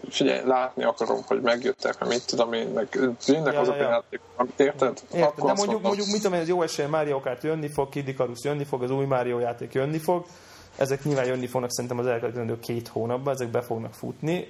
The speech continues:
Speaker 2: mondjuk, tehát ebből a, most úgy mondom, nem azt mondom, hogy holnap után mentek el a boltba venni, de mondjuk akkor így karácsonyi podcastban lehet, hogy, ö, hogy már lesz több három D S,
Speaker 1: Hm.
Speaker 2: mondjuk.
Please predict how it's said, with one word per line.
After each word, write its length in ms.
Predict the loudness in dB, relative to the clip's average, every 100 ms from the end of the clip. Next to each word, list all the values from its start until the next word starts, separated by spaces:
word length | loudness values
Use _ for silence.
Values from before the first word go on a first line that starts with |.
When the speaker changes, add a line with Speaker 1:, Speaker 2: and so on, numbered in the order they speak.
| -6
Speaker 2:
mondjuk, 360 | -4 -4 -4
tehát 260 | -2 -4 -4
ebből 380 | 0 0 2 0
a, 80 | -2 -4
most 220 | -6 0
úgy 100 | 0
mondom, 200 | 2 0
nem 140 | 0 0
azt 120 | 0
mondom, 180 | -2 0
hogy 80 | 0
holnap 220 | 2 0
után 240 | 0 0 2
mentek 300 | -2 -2 -2
el 80 |
a 20 | 0
boltba 280 | -2 -2 -2
venni, 260 | -2 0
de 120 | 0
mondjuk 300 | 0 -2 -4
akkor 260 | -6 -2 -2
így 100 | -2 -10 -20 -20 0
karácsonyi 720 | 2 4 0 -2 -2 0 -2
podcastban 680 | 0 0 2 0 0 0 0
lehet, 240 | 0 -4 -2
hogy, 280 | -2 0
ö, 580 | 0 0 0 0 -2 -4 -4
hogy 140 | -4 -2
már 240 | 0 -2 0 -2
lesz 200 | -2 -2
több 160 | 0
három 260 | 0 0 0
D 60 | -2 -2 -4
S, 100 | -4
Speaker 1:
Hm. 60 | -4
Speaker 2:
mondjuk. 340 | -4 -6